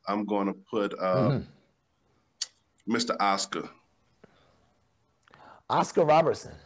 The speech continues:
Speaker 1: Oscar Robertson. Mm-hmm.
Speaker 2: Woo! Okay. All right. Go ahead.
Speaker 1: And last but not least,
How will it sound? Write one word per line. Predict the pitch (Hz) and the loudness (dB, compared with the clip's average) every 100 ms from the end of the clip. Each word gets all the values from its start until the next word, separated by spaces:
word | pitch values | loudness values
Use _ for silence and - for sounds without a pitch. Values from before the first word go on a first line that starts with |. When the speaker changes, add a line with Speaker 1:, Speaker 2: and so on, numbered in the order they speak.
| - - | -20 -10
Speaker 1:
Oscar | 80 85 - 101 | -6 -6 -6 -6
Robertson. | 95 90 82 - 65 - - _ - | -4 -4 -6 -10 -12 -14 -20 _ -12
Mm-hmm. | 101 101 175 247 - - | -8 -4 -4 -8 -14 -4
Speaker 2:
Woo! | - 587 605 571 523 494 480 466 466 440 403 - - | 2 4 6 6 6 6 4 4 4 4 2 2 -2
Okay. | 202 185 403 381 - _ - | 0 2 2 0 -8 _ -4
All | 143 | 0
right. | 131 110 | 0 0
Go | 147 | 0
ahead. | 165 127 - - - _ - | 0 -2 -6 -14 -20 _ -6
Speaker 1:
And | 104 95 98 | -2 0 0
last | 113 147 160 160 165 - - - _ _ _ _ | -2 -2 -2 -4 -8 -10 -12 -14 _ _ _ _
but | 90 | -10
not | 87 98 110 101 | -4 -2 -2 -4
least, | 110 107 92 - - - | -6 -8 -8 -8 -8 -12